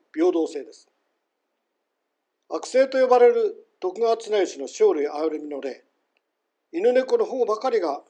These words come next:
目立っていますが、この法令の肝心なことは、いわゆる捨て子の保護を地域の責任に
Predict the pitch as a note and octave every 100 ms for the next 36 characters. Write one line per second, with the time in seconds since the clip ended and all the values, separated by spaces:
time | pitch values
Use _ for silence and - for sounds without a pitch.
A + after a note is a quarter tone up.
0 | - D3 F3 F3 C#3 D3+ C#3 C#3 C#3 _
1 | _ _ _ _ _ _ _ - F3+ G#3
2 | A3 A3 A3 G#3 - G3 F#3 G3 G3 F#3
3 | F#3 C#3+ - _ _ _ _ _ _ _
4 | D#3+ G#3+ A3+ C#3 - _ _ _ _ _
5 | - - C4+ B3+ B3 A#3+ F#3 C3+ B2 _
6 | _ _ _ - C#4 C#4 - E3+ - C#3+
7 | F3+ F#3 F3 F3 F3